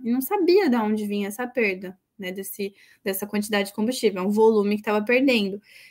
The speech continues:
Então, a gente instalou alguns I O Ts em lugares estratégicos pra ver se tava tendo perda por ali, porque a gente não conseguia visualizar. Então, conseguiu ver onde tava tendo, onde tava sendo,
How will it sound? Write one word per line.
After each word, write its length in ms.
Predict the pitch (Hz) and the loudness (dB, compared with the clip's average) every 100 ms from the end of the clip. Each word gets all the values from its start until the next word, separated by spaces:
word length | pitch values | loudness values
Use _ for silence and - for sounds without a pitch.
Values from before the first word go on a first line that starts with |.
| _ | _
Então, 120 | 220 | 2
a 40 | |
gente 200 | 226 240 | 2 2
instalou 500 | 262 311 311 262 226 | 0 2 4 8 8
alguns 320 | 294 262 247 240 | 6 4 0 2
I 160 | 226 | 2
O 80 | 226 | 2
Ts 260 | - 240 226 | 0 -2 0
em 180 | 226 | 0
lugares 400 | 220 214 208 208 | 0 2 0 0
estratégicos 720 | 208 240 247 240 233 233 254 - | -4 -6 -6 -2 -2 -2 -8 -4
pra 220 | 269 269 | -2 2
ver 140 | 254 | 0
se 140 | 254 269 | 0 -2
tava 280 | 269 269 | 0 0
tendo 360 | 269 277 285 285 | 0 0 0 -2
perda 400 | 370 320 285 269 | 0 2 2 0
por 180 | 262 226 | 0 0
ali, 320 | 208 185 202 _ _ | 2 -2 -6 _ _
porque 140 | - | -4
a 40 | 208 | -2
gente 100 | 233 | -2
não 60 | |
conseguia 360 | 240 240 233 240 | -2 -2 0 0
visualizar. 640 | 233 247 226 220 180 175 - _ _ | 0 0 0 0 -2 -6 -12 _ _
Então, 140 | 202 | -6
conseguiu 420 | 208 208 220 233 | -6 -4 -2 0
ver 260 | 214 220 220 | 4 4 6
onde 280 | 220 220 - | 2 -2 -2
tava 180 | 208 208 | -4 -2
tendo, 320 | 214 190 185 | -4 -4 -2
onde 260 | 196 208 | -4 -4
tava 220 | - 202 208 | -4 -4 -4
sendo, 540 | - 208 233 196 | -2 0 0 0